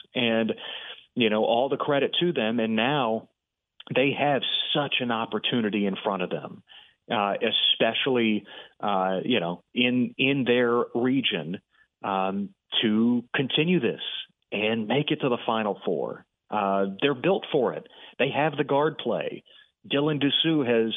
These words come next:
awakened and given them huge games in the tournament. They have all the pieces. Jabari Rice, you know, off the bench,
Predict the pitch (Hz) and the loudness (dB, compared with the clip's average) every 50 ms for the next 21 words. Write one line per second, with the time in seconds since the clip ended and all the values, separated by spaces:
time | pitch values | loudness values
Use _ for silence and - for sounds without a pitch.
0 | - - - 123 113 117 127 143 139 - 127 107 87 85 82 92 - _ _ - | -4 -2 -2 0 2 2 2 2 0 0 -2 -2 -2 -4 -6 -6 -8 _ _ -20
1 | _ _ - 135 117 113 110 110 107 117 135 127 120 120 117 113 117 117 113 107 | _ _ -4 -2 0 0 0 0 0 0 0 0 2 0 0 2 0 0 0 -2
2 | - - - - - - - - 175 196 190 185 175 151 - - - - 117 104 | -4 -4 -2 -2 -2 -2 0 0 2 4 4 4 2 2 0 0 0 2 0 2
3 | 95 87 82 - - 107 101 95 90 - - 110 98 87 82 76 71 65 - - | 0 -2 -4 -2 -2 -2 -2 -2 -4 -4 -4 -2 -4 -4 -6 -8 -10 -12 -12 -14
4 | - _ _ - - - - _ - - 135 147 123 135 139 131 135 - - 127 | -16 _ _ -20 -20 -20 -20 _ -2 0 0 0 2 2 0 0 0 -2 -2 0
5 | 139 160 175 180 170 151 147 - - 147 135 110 95 - - 87 - - - - | 2 2 2 2 2 0 -2 -2 -2 -2 -2 -2 -2 -6 -8 -8 -10 -10 -12 -12
6 | _ _ - _ _ - - 131 - 139 143 156 156 143 135 131 131 135 131 131 | _ _ -20 _ _ -6 -6 -4 -2 0 0 2 2 0 0 0 0 0 0 0
7 | 123 120 113 - - - - _ _ _ _ - 165 147 117 113 104 - 123 127 | 0 -2 -2 -4 -6 -10 -10 _ _ _ _ -6 -4 -2 0 0 0 2 2 0
8 | 127 131 - 127 113 135 131 131 131 127 | 0 -2 -4 -4 -2 -2 0 0 -2 -2